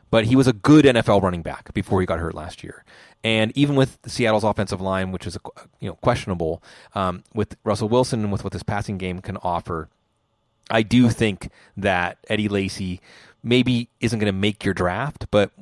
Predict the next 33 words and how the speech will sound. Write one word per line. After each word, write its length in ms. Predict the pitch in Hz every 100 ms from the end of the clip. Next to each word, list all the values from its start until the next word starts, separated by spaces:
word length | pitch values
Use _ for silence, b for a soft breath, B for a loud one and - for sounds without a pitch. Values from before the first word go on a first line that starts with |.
| -
if 220 | 113 - -
you 80 |
take 380 | 113 123 107 - _
your 260 | 101 90
number 260 | 90 101 107
one 120 | 101
running 200 | 98 101
back 360 | 101 110 - - b b b _
in 140 | - 98
the 60 |
first 220 | 92 101 -
or 40 |
second 240 | 98 -
round, 320 | 92 101 110 110
and 100 | 95
then 160 | 92
y-, 160 | 92 87 -
you 220 | 92 90
sit 260 | 92 -
back 380 | - 92 107 - -
and 320 | 95 131 -
you 340 | 90 95 82 - _ -
take 300 | 101 87 - b b b b
a 60 | 104
running 220 | 101 110
back 180 | 104 98
in 80 | 98
the 60 |
sixth 200 | 95 131
or 40 | 127
seventh 260 | 123 110
round 380 | 107 101 98 92 - b -
that 160 | 101